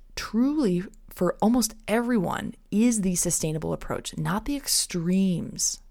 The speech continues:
It's not, friends. You've gotta figure out what that gray space approach looks like for you in order for you to be in optimal health, to get the results you want, but not go crazy. Stop saying never to some of these foods. So one thing to consider here would be the eighty twenty rule.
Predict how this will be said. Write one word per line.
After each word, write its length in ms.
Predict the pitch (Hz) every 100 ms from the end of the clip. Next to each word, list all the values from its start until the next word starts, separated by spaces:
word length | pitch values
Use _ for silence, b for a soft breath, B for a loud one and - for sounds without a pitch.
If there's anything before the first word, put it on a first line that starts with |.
| - - - -
It's 160 | - 240
not, 220 | 269 -
friends. 340 | - - - - B B
You've 180 | 196 220
gotta 160 | 294
figure 260 | 277 233 220
out 160 | -
what 180 | 165 196
that 160 | 226 220
gray 240 | 175 170
space 300 | 180 170 160
approach 360 | 170 160 151 -
looks 460 | - 151 170 - -
like 180 | 160 -
for 180 | -
you 320 | 156 147 240 190
in 140 | 170
order 160 | 190 220
for 140 | 202
you 100 | 190
to 60 | 160
be 260 | 160 190
in 80 | 220
optimal 380 | 214 - 202 185
health, 280 | 156 175 -
to 80 |
get 120 | 170 185
the 80 |
results 520 | 175 151 160 185 - 170
you 100 | 160
want, 380 | 214 220 175 - B B B
but 100 | - -
not 220 | 220 -
go 120 | 202
crazy. 680 | 156 - - 202 269 - - - -
Stop 280 | - 220 240
saying 400 | - 285 226 160
never 260 | 165 196 220
to 80 |
some 160 | - 160
of 60 | 156
these 200 | 160 -
foods. 380 | 180 - - - B B B B B B B B - -
So 140 | -
one 200 | 233 311
thing 120 | 359 359
to 80 |
consider 380 | - 202 - 190
here 260 | 160 151 -
would 140 | 175
be 100 | 190
the 180 | 196 -
eighty 180 | 185 180
twenty 280 | - 165 156
rule. 280 | - -